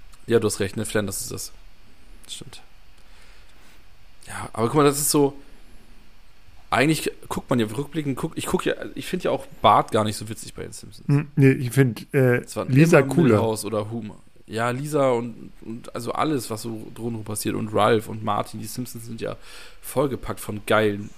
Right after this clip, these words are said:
Speaker 1: Charakteren. Alleine Apu ist auch so geil. Oder Otto, so, oder, oder der Hausmeister Willy, Alter.
Speaker 2: Hm.
Speaker 1: Das ist
Speaker 2: Willy
Speaker 1: so
Speaker 2: ist auch sehr
Speaker 1: der Simpsons
Speaker 2: durchtrainiert.
Speaker 1: Ja, ja, Willy ist auch richtig
Speaker 2: Ja,
Speaker 1: durchtrainiert.
Speaker 2: so,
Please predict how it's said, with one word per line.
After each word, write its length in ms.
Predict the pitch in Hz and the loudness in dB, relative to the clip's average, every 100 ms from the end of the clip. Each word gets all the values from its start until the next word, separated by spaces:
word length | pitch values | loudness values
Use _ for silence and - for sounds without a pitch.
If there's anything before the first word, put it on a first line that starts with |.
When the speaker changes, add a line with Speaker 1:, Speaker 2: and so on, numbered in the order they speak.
| - | -10
Speaker 1:
Charakteren. 560 | 107 95 - 113 92 | -10 -10 -8 -8 -6
Alleine 360 | - 104 107 - | -4 -4 -2 -2
Apu 380 | 90 - - 98 | -4 -4 -6 -10
ist 120 | - | -8
auch 140 | - | -10
so 260 | - 110 135 - | -8 -8 -10 -6
geil. 480 | 113 117 101 95 156 - - - - | -4 -2 -4 -6 -8 -10 -16 -16 -8
Oder 240 | 107 - | -4 -2
Otto, 400 | 110 - 92 - - - | -4 -4 -6 -8 -10 -14
so, 160 | - 98 | -10 -8
oder, 400 | 92 101 101 - | -6 -4 -4 -4
oder 100 | 110 | -2
der 160 | 104 107 | -2 -2
Hausmeister 580 | 131 - 107 - 98 | -4 -4 -8 -8 -10
Willy, 300 | 107 123 98 | -10 -10 -10
Alter. 120 | - 160 | 2 10
Speaker 2:
Hm. 240 | 151 113 - | 10 10 4
Speaker 1:
Das 100 | - | -10
ist 260 | - - | -14 0
Speaker 2:
Willy 220 | 135 170 214 | 8 10 10
Speaker 1:
so 40 | |
Speaker 2:
ist 100 | 202 | 8
auch 200 | - 143 | 6 6
sehr 180 | - 120 | 8 6
Speaker 1:
der 120 | 110 | 8
Simpsons 460 | 104 151 104 95 90 | 2 2 0 0 -2
Speaker 2:
durchtrainiert. 840 | - - - - - - 123 - - - | -10 -16 -10 0 2 4 2 -2 -6 0
Speaker 1:
Ja, 100 | 120 | 2
ja, 100 | 127 | 4
Willy 140 | 214 269 | 4 4
ist 120 | 196 | 2
auch 240 | 190 175 | -2 -4
richtig 340 | 127 175 123 - | -4 -6 -6 0
Speaker 2:
Ja, 60 | |
Speaker 1:
durchtrainiert. 380 | 120 110 92 87 | 2 2 -2 0
Speaker 2:
so, 160 | 151 139 | 2 2